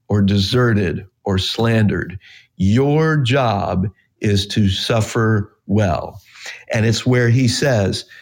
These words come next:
"The sufferings of this present time are not worth comparing to the glory that is to be revealed to us." A little further down in Romans eight twenty-six, Paul says this, "Likewise,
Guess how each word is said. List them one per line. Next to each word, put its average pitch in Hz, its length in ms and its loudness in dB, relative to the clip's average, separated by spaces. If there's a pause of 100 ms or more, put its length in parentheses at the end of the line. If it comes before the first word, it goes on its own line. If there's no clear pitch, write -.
(120)
"The 107 120 0
sufferings 143 840 0
of 107 300 0
this 156 400 0
present 156 680 -2
time 101 600 2 (100)
are 101 180 0
not 104 580 0
worth 120 420 2 (300)
comparing 101 800 0 (380)
to 120 120 0
the 98 120 2
glory 104 680 2 (320)
that 107 140 0
is 104 180 0
to 107 120 -2
be 104 200 4
revealed 101 640 2 (180)
to 117 240 0
us." - 420 -4 (540)
A 113 80 0
little 170 260 2
further 165 380 0
down 131 340 2
in 113 80 2
Romans 107 720 0 (140)
eight 113 220 0
twenty-six, 107 680 0
Paul 104 280 -2
says 98 420 -2
this, - 380 -4 (580)
"Likewise, 101 1000 0